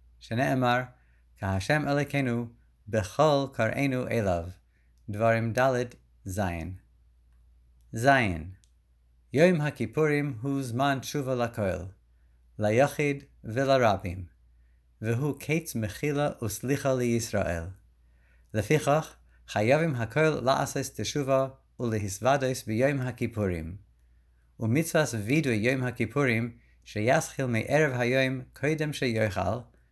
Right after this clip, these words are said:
שמא יחנק בסעודה קודם שיזוודה. ואף על פי שהזוודה קודם שיאכל, חוזר ומזוודה בלילה יום הכיפורים ערביס, וחוזר ומזוודה בשחריס,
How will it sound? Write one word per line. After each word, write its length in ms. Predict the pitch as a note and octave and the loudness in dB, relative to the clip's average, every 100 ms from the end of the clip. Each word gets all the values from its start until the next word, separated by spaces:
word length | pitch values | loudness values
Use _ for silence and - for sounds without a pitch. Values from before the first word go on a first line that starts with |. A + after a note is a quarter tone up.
| _ _ | _ _
שמא 360 | - D3+ D3+ | -2 0 2
יחנק 640 | C#3+ B2 A2+ - D3 C#3+ C3 | 2 2 0 0 0 0 -2
בסעודה 640 | A#2 G#2+ A#2 C#3+ B2+ B2 | -4 -4 -2 0 2 0
קודם 420 | A#2+ - C#3+ B2+ B2 | 0 -2 0 0 -2
שיזוודה. 720 | B2 A#2 G#2 F#2+ F#2 D#2+ E2+ F#2 _ _ _ _ _ _ _ - | -2 -2 0 0 0 -2 -10 -12 _ _ _ _ _ _ _ -2
ואף 320 | A#2+ D3+ E3+ | 2 4 4
על 60 | D#3 - | 2 0
פי 140 | D3 | -4
שהזוודה 680 | C#3 G#2+ G#2 A2 B2+ C3+ A2 | -2 -4 -4 0 0 2 -2
קודם 380 | - C3+ B2+ | 0 -2 -2
שיאכל, 600 | A2+ A2+ G#2+ A2+ A#2 C#3+ D3+ - _ _ _ _ _ - | -4 -2 -2 -2 -4 -4 -4 -10 _ _ _ _ _ -16
חוזר 460 | - D3+ E3 E3 B2 | 2 4 4 2 2
ומזוודה 560 | A#2+ A2 B2+ C#3+ C3 | 0 0 2 2 2
בלילה 480 | B2 A2 A2 C#3 C3+ | 0 0 0 0 2
יום 280 | B2+ B2 C3 | 0 0 -2
הכיפורים 560 | A#2+ A2+ G#2 C3 B2 A2+ | -4 -6 -4 -2 0 -2
ערביס, 600 | F#2+ G2 B2+ D#3 - - _ _ _ _ _ - | -2 -2 -2 -6 -10 -18 _ _ _ _ _ -6
וחוזר 520 | G#2+ - D#3+ D#3+ D3+ | -4 4 4 4 0
ומזוודה 480 | A#2 G#2+ A2 C#3 C3 | -2 -4 0 0 0
בשחריס, 840 | G#2+ G2+ G#2+ A2 - D3 D#3 - | -4 -2 -2 -2 -2 -4 -4 -10